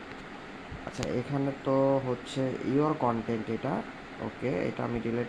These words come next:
করে দিই, আমার কনটেন্ট না, আমি চাচ্ছি Canva টেমপ্লেট। ওকে, YouTube থাম্বনেইল Canva যে টেমপ্লেটগুলো রয়েছে সেগুলো আমি চাচ্ছি এখানে।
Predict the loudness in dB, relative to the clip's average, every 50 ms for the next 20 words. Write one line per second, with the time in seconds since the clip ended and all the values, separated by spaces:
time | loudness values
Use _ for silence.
0 | -2 -2 0 0 0 0 0 0 2 2 0 0 0 -2 -2 -2 -2 -2 -2 -4
1 | -4 -6 -6 -4 -4 -4 -2 -4 -4 -6 -10 -12 -12 -14 -14 -12 -12 -8 -4 -4
2 | -2 0 0 -2 -2 -4 -6 -4 0 0 0 2 2 0 0 0 0 0 0 0
3 | -2 -2 0 0 0 0 -2 -4 -10 -12 -12 -12 -12 -12 -12 -10 -8 -8 -4 -2
4 | 0 0 -2 -2 -8 -12 -14 -14 -14 -14 -12 -4 0 2 2 2 2 0 -2 0
5 | 0 2 2 4 4 2 2 2 2 2 2 2 2 2 0 2 2 2 2 2
6 | 2 0 2 2 0 0 0 0 0 0 2 2 2 2 0 0 -2 -2 0 0
7 | 2 2 4 6 6 6 6 6 4 2 0 -2 -2 -2 0 0 0 2 2 2
8 | 2 0